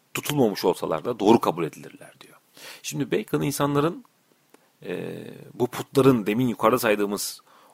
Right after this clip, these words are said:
o dört tane değişik putun, e, nitelik-, niteliklerinden vazgeçmeden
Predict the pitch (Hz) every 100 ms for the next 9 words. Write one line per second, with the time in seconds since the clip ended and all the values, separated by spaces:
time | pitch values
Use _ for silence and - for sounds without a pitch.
0 | - 95 90 117 - 87 82 80 85 -
1 | - - - 87 - _ - - _ _
2 | _ _ _ - 92 95 107 - 104 104
3 | 101 - 107 117 113 107 101 101 - 156
4 | - 92 92 120